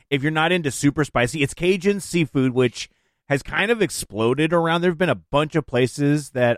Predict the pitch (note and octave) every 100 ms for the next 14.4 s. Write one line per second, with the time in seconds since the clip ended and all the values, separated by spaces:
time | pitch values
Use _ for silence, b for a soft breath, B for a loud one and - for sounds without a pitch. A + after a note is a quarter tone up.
0 | - A#2 G#2 F#2+ A2+ F#2+ A2+ C#3 - F#3
1 | F3+ F3+ F#3 E3 C3+ B2 G2 C3+ D3 D3+
2 | C3 C3 B2 A#2 A2+ A#2 G#2+ A2 G2 G2
3 | G#2 - _ _ A#2 A2+ - C3 G#2+ G2+
4 | G2 C3 A#2+ B2 - A2+ G#2+ - A2+ A2+
5 | - - _ _ - G#2+ G2+ G2+ - A#2
6 | A2+ A2 A2 G#2+ G#2 G#2 A2+ G#2 A2 F2+
7 | A2 G#2 G#2 A2 - G#2 G2+ G#2 G#2 G#2
8 | G2 _ _ - A#2 A2+ - A2+ G#2+ A#2
9 | A2+ A2 G#2 - G#2+ G#2 G#2 G2+ G2+ G#2
10 | G#2 C3+ C#3+ F3 F3+ D3+ D3 C#3+ C#3+ C#3
11 | C3+ B2+ B2+ A#2+ C3 C#3 D#3+ C#3+ C#3 C#3+
12 | D3+ C3+ A#2 A2+ B2 C3+ C3+ B2 C#3+ D3+
13 | C#3+ C3 C3 C3 A#2+ - B2+ A#2 A#2+ A#2
14 | A2+ G#2+ G#2